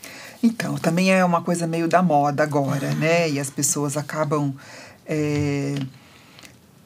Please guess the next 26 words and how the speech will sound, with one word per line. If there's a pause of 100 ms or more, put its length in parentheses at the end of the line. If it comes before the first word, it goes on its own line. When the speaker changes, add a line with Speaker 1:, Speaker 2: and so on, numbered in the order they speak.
(140)
Speaker 1:
justificando,
né,
a
exclusão
de
alguns
alimentos
por
conta, (640)
é, (600)
da,
da,
desse
processo
inflamatório. (460)
E
aí,
só
pra
esclarecer, (720)
é,
a
obesidade,
né,
que
é